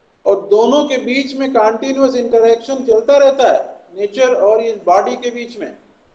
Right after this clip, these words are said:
और जब तक ये interaction हमारा harmonious होता है, balance होता है, शरीर हमारा स्वस्थ रहता है। और जैसे ही ये interaction imbalance होता है किसी भी तरफ से,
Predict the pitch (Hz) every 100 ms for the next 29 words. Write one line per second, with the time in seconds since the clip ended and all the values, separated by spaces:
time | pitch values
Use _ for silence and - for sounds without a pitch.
0 | _ _ _ - 160 160 208 220 311 302
1 | 269 269 277 214 214 214 226 240 - 277
2 | 233 233 247 - - 254 185 190 202 214
3 | 254 302 285 247 214 208 170 208 233 -
4 | 185 175 190 247 285 247 214 190 175 214
5 | 226 - _ _ _ - - 208 247 233
6 | 226 233 233 - 226 226 - 185 165 180
7 | 175 - - - _ _ _ _ - 165
8 | 170 165 202 208 277 240 254 247 233 220
9 | 214 208 - 240 - 208 247 254 262 269
10 | 262 220 220 196 190 240 269 247 - 226
11 | 208 196 185